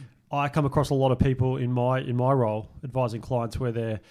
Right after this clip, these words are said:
if insurance comes up, they're like, "Oh yeah, I've got, I've got insurance in my, in my super fund."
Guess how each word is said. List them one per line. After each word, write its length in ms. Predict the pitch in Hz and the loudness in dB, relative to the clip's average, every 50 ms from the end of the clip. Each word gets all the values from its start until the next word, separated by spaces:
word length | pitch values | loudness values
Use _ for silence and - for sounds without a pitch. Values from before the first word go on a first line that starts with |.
| - - - - - - - 156 | -20 -18 -14 -14 -14 -12 -10 -6
if 80 | 127 | -2
insurance 420 | 131 123 - - 147 135 127 123 123 | -2 -2 -2 -2 -2 -4 -4 -6 -6
comes 280 | - 131 123 110 127 | -8 -8 -6 -6 -6
up, 180 | 147 170 170 - | -6 -8 -8 -8
they're 100 | 139 117 | -8 -8
like, 240 | 113 117 113 113 135 | -8 -8 -8 -8 -8
"Oh 100 | 131 123 | -6 -4
yeah, 340 | 123 123 117 117 117 120 | -2 -2 -2 -2 -2 -4
I've 100 | 107 104 | -6 -4
got, 220 | - 127 127 - - | -4 -4 -4 -2 -4
I've 100 | 131 123 | -6 -2
got 140 | - 143 123 | 0 0 0
insurance 460 | 113 113 - - 123 113 117 113 - | -2 -4 -4 -4 -4 -4 -4 -6 -8
in 100 | 123 113 | -8 -6
my, 240 | 113 110 107 104 107 | -6 -8 -8 -8 -10
in 160 | 113 135 135 | -10 -10 -10
my 120 | 120 113 104 | -10 -10 -10
super 240 | - - 170 175 | -6 -4 -2 -2
fund." 280 | - - 127 98 95 | -2 -2 -4 -6 -6